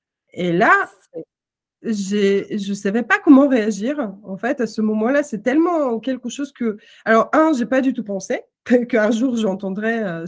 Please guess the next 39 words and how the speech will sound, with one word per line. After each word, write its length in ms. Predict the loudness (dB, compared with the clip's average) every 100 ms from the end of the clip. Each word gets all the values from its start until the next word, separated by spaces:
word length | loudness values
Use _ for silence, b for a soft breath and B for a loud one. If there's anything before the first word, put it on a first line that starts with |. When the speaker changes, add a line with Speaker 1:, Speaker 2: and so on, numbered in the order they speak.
| -6
Speaker 1:
à 100 | -4
mon 180 | -2 -4
sujet 360 | -6 -4 -4
de, 80 | -4
de 560 | -8 -12 -16 -20 -18 -16
ce 180 | -10 -6
genre 160 | -4
de 80 | -4
choses 200 | -4 -4
parce 160 | -4 -6
que 100 | -8
je 60 |
suis 280 | -4 -6 -4 -4
jeune, 640 | -2 2 4 4 0 -4 -4
jolie, 640 | 0 2 2 2 -2 -6
euh, 160 | -6 -6
femme 520 | 2 4 6 4 0 0
et 160 | 0
que, 320 | -2 -2 0
bah, 160 | 0 -2
du 120 | -2
coup, 140 | -4 -4
je 100 | -2
peux 140 | 0
pas 220 | 4 4
être 180 | 4 0
compétente. 600 | -2 -4 -2 -2 -4 -8 B B B B B -4
Donc, 120 | 0
Speaker 2:
C'est 80 | -2
Speaker 1:
en 80 |
fait, 60 | -2
Speaker 2:
hallucinant. 220 | -6 -4
Speaker 1:
j'ai 280 | -6 -8 -2
fait 60 | 0
un 60 |
gros 240 | 4 4 4
Speaker 2:
Ouais. 80 | 2 0
Speaker 1:
bug. 460 | 2 2 -2 -4 -4
<laughs> 580 | -4 -4 -4 -2 -4